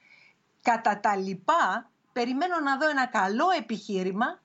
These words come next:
ενάντια στη χρήση του εμβολίου, τη στιγμή που δεν έχουμε άλλο μέσο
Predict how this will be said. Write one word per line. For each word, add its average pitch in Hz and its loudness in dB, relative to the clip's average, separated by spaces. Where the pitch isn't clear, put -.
ενάντια 247 0
στη 165 -12
χρήση 254 -6
του 185 -6
εμβολίου, 165 -2
τη 311 2
στιγμή 311 0
που 370 -2
δεν 349 0
έχουμε 349 2
άλλο 349 2
μέσο 370 -2